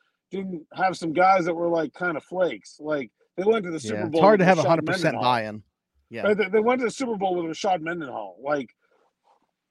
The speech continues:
Speaker 1: come on, like,
Speaker 2: Mm.
Speaker 1: like, who was that guy? What the Steelers way was all about? Like, no, he was, like, you, you know, like, it, it doesn't have anything to do with anything other than winning. My favorite part about this, though,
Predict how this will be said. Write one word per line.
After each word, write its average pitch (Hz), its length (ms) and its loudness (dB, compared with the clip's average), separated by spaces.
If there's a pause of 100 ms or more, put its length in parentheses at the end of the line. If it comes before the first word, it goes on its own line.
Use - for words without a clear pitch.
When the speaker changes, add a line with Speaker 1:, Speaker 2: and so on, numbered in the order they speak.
(920)
Speaker 1:
come 247 160 -2
on, 208 120 0
like, 214 160 6
Speaker 2:
Mm. 160 720 -6 (320)
Speaker 1:
like, 214 140 8
who 214 160 4
was 226 180 2
that 190 240 4
guy? 208 280 4
What 220 180 -6
the 190 40 -20
Steelers 214 360 -8
way 202 160 -8
was 202 160 -10
all 196 180 -4
about? 202 420 -4
Like, 240 140 -14
no, 262 380 -6 (120)
he 175 140 -20
was, - 500 -20 (220)
like, 190 140 -10 (560)
you, 196 200 -10
you 220 140 -6
know, 160 320 -4 (100)
like, 190 200 -8
it, 202 180 -8 (160)
it 202 140 -10
doesn't 233 420 4 (120)
have 190 280 -2
anything 190 400 -4
to 165 80 0
do 170 160 -4
with 165 140 2
anything 147 600 -4 (460)
other 170 240 4
than 143 220 -4
winning. 151 380 -2 (500)
My 196 240 0
favorite 233 580 0
part 175 260 -2
about 135 300 -4
this, 131 240 -10
though, 131 460 -2